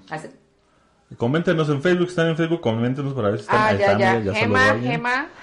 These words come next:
Speaker 3: hi. Sí.
Speaker 2: Este, Melody, Melody
Speaker 3: Sí, sí,
Speaker 2: dice,
Speaker 3: sí podemos ver los
Speaker 2: "Yo
Speaker 3: comentarios de
Speaker 2: también,
Speaker 3: Face.
Speaker 2: yo también cuando mi papá anda viendo su cel, le digo,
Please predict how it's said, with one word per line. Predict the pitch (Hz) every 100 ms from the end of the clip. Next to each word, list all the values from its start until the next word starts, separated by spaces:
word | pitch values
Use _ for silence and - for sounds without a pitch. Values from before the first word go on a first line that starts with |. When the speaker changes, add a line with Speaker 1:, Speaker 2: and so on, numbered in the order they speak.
| 214
Speaker 3:
hi. | 208 220 233 226 _ -
Sí. |
Speaker 2:
Este, | - 101 226 226 98 98 98 98 95
Melody, | 110 143 151 127 110
Melody | 127 131 117
Speaker 3:
Sí, | 110
sí, |
Speaker 2:
dice, | 120 120 117
Speaker 3:
sí | 254
podemos | 254 254
ver | 247 233
los | 240
Speaker 2:
"Yo |
Speaker 3:
comentarios | 220 147 180
de | 175
Speaker 2:
también, | 143 139 147
Speaker 3:
Face. | 151 147 - 123
Speaker 2:
yo | 139
también | 147 147 151
cuando | 151 131 113 104
mi | 107
papá | 104 104 127 131 -
anda | 120 123 120
viendo | 117 120 123 117
su | 107
cel, | - 131 165 -
le | 117 107
digo, | 104 110 107 -